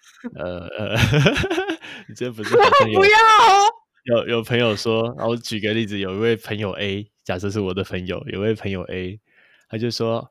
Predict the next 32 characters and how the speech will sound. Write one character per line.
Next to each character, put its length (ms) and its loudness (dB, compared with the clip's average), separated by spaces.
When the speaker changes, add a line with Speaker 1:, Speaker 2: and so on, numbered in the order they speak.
Speaker 1:
，“哦， 160 -8
大 140 -4
家 100 -4
都 160 -4
戴 200 -4
着 60 -4
AirPod， 760 -6
我 100 -6
也 60 -4
要 100 -4
买 200 -10
一 80 -14
个。” 180 -10
然 80 -6
后 80 -8
他 100 -10
就 120 -8
去 180 -8
虾 180 -6
皮 200 -12
找 180 -10
那 100 -10
个 120 -6
一 80 -6
两 160 -8
千 200 -16
块 240 -10
的， 160 -14
然 100 -2
后 80 2
就 220 0
用， 480 -2